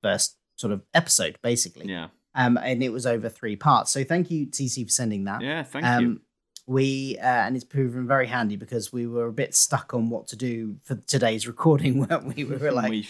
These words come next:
Speaker 1: "Well,
Speaker 2: we
Speaker 1: we want to do
Speaker 2: were.
Speaker 1: some more specials, but a couple of, couple of the things we were planning on doing, uh,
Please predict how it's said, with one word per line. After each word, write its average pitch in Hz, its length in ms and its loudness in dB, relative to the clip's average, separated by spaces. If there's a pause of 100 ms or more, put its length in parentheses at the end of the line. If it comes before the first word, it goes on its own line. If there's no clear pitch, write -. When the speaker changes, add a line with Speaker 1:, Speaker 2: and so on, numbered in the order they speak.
Speaker 1:
"Well, 151 100 6
Speaker 2:
we 156 60 6
Speaker 1:
we 170 60 8
want 208 120 6
to 127 60 0
do 196 80 2
Speaker 2:
were. 185 40 4
Speaker 1:
some 180 140 2
more 160 100 2
specials, 135 440 0
but 131 80 -10
a - 20 -8
couple 143 260 0
of, 139 200 -4
couple 151 200 -2
of 135 100 -4
the 127 40 -10
things 135 340 0
we 127 140 -4
were 123 100 -6
planning 131 300 2
on 107 100 -4
doing, 107 340 -8 (500)
uh, 120 180 6